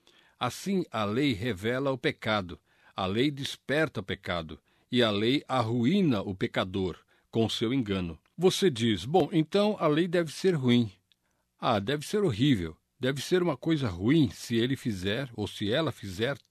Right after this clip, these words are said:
todas essas coisas ruins para as pessoas. Não, não, não, não.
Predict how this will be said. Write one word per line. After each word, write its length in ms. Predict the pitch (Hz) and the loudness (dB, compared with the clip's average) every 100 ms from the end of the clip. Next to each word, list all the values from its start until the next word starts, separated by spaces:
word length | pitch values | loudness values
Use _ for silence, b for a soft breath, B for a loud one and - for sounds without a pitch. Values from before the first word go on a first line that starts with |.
| - | 2
todas 400 | 175 196 156 107 | 4 4 4 -2
essas 300 | 110 98 - | -4 -6 -8
coisas 400 | - 120 127 104 | -2 0 2 -2
ruins 480 | 104 135 120 151 - | -2 4 6 4 2
para 180 | 101 | -8
as 120 | 95 - | -8 -8
pessoas. 640 | - - 92 82 87 - b b b b | -12 -8 -10 -8 -12 -18 b b b b
Não, 260 | 165 160 156 | 6 6 6
não, 180 | 113 | 4
não, 200 | 101 87 | 0 -2
não. 180 | 78 80 | -6 -12